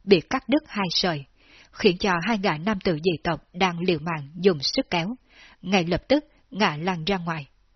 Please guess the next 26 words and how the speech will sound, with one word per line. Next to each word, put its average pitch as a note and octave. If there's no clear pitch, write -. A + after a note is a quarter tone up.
Mắt A#3+
thấy F3
càng E3+
lớn E3
của F#3+
con F3
cua F3
chỉ G#3
sau A3+
vài F#3
lần D#3+
huy F#3+
động D#3
là G3
có C#4+
thể G#3+
hoàn F3
toàn D#3+
thoát D4
khỏi D#3
trói F3
buộc. G3+
Nhưng F3
đúng E3+
lúc B3
này, D#3+